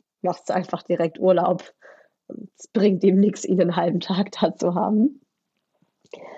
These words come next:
Also der Daddy hat Urlaub und ich weiß auch, dass mein Mann nicht frisch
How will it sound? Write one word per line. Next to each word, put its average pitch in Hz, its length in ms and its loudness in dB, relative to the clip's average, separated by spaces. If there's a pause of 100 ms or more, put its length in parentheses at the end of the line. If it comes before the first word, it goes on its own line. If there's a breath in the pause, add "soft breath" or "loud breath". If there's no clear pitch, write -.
(120)
Also 196 240 4
der 185 100 6
Daddy 190 240 6
hat 185 220 0
Urlaub 220 480 4 (500 loud breath)
und 180 680 0 (320)
ich 196 220 0
weiß 196 400 2
auch, 196 540 2 (580)
dass 185 160 -6
mein 180 240 0
Mann 190 300 2
nicht 196 300 0
frisch - 520 -2